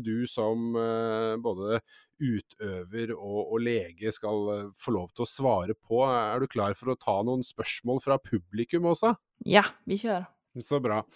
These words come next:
Speaker 1: Du, eh, Emma, eh, spør, eh, på Instagram, "Hvordan forbereder du deg til konkurranse?" Og jeg vil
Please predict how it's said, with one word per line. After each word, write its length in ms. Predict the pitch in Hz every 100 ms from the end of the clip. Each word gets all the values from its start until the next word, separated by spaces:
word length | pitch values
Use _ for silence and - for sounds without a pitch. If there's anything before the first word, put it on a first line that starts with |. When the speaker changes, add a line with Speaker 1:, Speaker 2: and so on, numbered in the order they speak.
| - - -
Speaker 1:
Du, 140 | - 196
eh, 1040 | 208 170 165 160 160 156 151 156 151 151 143
Emma, 480 | 160 117 113 135 139
eh, 460 | 123 143 139 135 135
spør, 640 | - 113 113 120 120 120
eh, 60 | 120
på 220 | - 113 113 110 107 104
Instagram, 540 | 90 101 104 120 123 - - - _ _ _ -
"Hvordan 480 | 113 110 143 151
forbereder 880 | 147 - 113 101 98 92 104 110 120
du 20 |
deg 200 | 127 139 -
til 220 | 110 107
konkurranse?" 840 | - 127 - 135 113 113 - 185 - _ _ _ -
Og 60 | 135
jeg 140 |
vil 100 | 135